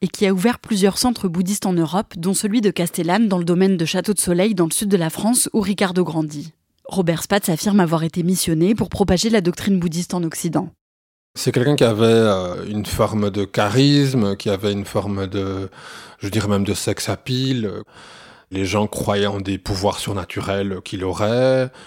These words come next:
Speaker 2: parce que ces pouvoirs surnaturels étaient racontés dans des histoires aux enfants, à nous notamment, euh, et que du coup, nous-mêmes, on était entraînés dans cette croyance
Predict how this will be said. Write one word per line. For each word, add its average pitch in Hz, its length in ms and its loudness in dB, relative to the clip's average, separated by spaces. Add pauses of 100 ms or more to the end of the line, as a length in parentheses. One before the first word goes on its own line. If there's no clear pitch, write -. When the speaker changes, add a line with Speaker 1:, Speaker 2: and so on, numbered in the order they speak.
(120)
Speaker 2:
parce 104 140 -4
que - 100 -6
ces 95 180 -6
pouvoirs 95 280 -4
surnaturels 95 560 -4
étaient 90 180 -4
racontés 98 360 -2
dans 90 100 -4
des 92 220 -6
histoires 107 680 -2 (380)
aux 98 200 -4
enfants, 147 380 0
à 95 80 -2
nous 156 240 2
notamment, 127 640 0
euh, 92 340 -6
et 101 80 -4
que - 120 -2
du 98 180 -2
coup, 127 180 4
nous-mêmes, 131 480 4
on 95 120 0
était 104 340 0
entraînés 104 480 0
dans 104 140 -2
cette 98 420 -8
croyance 117 800 2